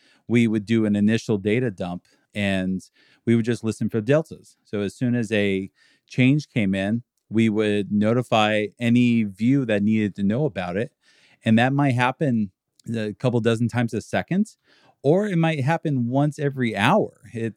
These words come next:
really depended on what was happening out there in the world. So we took this massive system and we made it much more performant by just using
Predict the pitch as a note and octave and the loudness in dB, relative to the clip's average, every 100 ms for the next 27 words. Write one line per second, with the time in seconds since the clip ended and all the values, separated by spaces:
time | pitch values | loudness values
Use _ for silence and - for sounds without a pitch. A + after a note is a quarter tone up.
0 | _ A2+ A2+ C#3 C3+ A2 G#2+ - A2+ A2 | _ -10 -4 0 -2 -2 -6 -4 -4 -4
1 | G2+ G2+ F#2+ F#2+ - - G#2 A#2 G2+ F#2+ | -4 -6 -6 -10 -14 -8 0 0 0 -4
2 | G#2 F#2+ G2 F#2 F2+ F#2+ F2+ F#2 A#2+ E3 | -6 -4 -6 -6 -8 -12 -12 -10 -8 -8
3 | - _ _ _ _ _ _ - A#2+ A#2 | -12 _ _ _ _ _ _ 2 2 2
4 | A2+ - D3+ D3+ D3 A#2+ - B2 A2+ G2+ | -2 0 0 0 0 -2 0 -2 -2 -6
5 | - C3 - A2 G#2+ - G#2 G2+ G2 G2 | -6 -4 -2 -4 -4 -6 -4 -2 -2 -4
6 | F#2 - _ _ - A2 G2+ G2+ A#2 - | -8 -14 _ _ -4 -2 2 2 0 -4
7 | G2 F#2+ - C#3+ C3 G#2 G2+ - G2+ F#2+ | -10 -10 -4 0 0 -2 -6 -4 -2 -2
8 | F#2+ G#2+ - G#2 G2 G2+ F#2+ F#2 | -4 -6 -6 -6 -4 -4 -4 -6